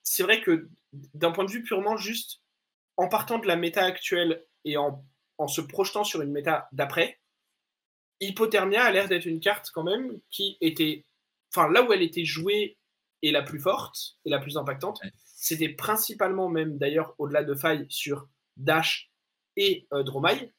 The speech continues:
Speaker 1: qui sont vraiment les deux plus mauvais match-up d'Hypothermia.
Speaker 2: Ouais,
Speaker 1: Parce
Speaker 2: parce
Speaker 1: que
Speaker 2: que
Speaker 1: là, ils
Speaker 2: Faille,
Speaker 1: citent
Speaker 2: en
Speaker 1: également
Speaker 2: vrai,
Speaker 1: Braillard dans leur, heu,
Speaker 2: Faille,
Speaker 1: dans
Speaker 2: il s'en
Speaker 1: leur, heu,
Speaker 2: fout de... d'Hypothermia.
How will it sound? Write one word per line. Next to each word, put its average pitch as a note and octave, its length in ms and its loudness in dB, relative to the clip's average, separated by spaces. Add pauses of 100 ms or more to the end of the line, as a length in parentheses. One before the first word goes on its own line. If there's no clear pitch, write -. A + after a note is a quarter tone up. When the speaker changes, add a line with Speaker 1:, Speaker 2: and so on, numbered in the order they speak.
Speaker 1:
qui D3+ 100 -6
sont D#3 140 -4
vraiment D3+ 240 0
les D3+ 100 0
deux D#3+ 360 0
plus D#3+ 200 -6
mauvais D3 220 -2
match-up C#3 340 -4
d'Hypothermia. B2+ 520 -6 (200)
Speaker 2:
Ouais, A3+ 80 -14
Speaker 1:
Parce - 100 2
Speaker 2:
parce - 40 -4
Speaker 1:
que - 40 4
Speaker 2:
que - 40 6
Speaker 1:
là, G3 100 8
ils F#3 80 10
Speaker 2:
Faille, D3+ 180 4
Speaker 1:
citent A2+ 60 4
Speaker 2:
en - 40 8
Speaker 1:
également E3 320 6
Speaker 2:
vrai, - 0 -
Speaker 1:
Braillard E3+ 500 6
dans C#3 140 -4
leur, C3 280 -2
heu, C3 160 -2
Speaker 2:
Faille, A#2+ 320 2
Speaker 1:
dans C3 140 -6
Speaker 2:
il - 0 -
s'en B2+ 200 0
Speaker 1:
leur, - 20 0
heu, - 0 -
Speaker 2:
fout A3+ 340 -2
de... A#2+ 680 -2 (100)
d'Hypothermia. A2 720 -6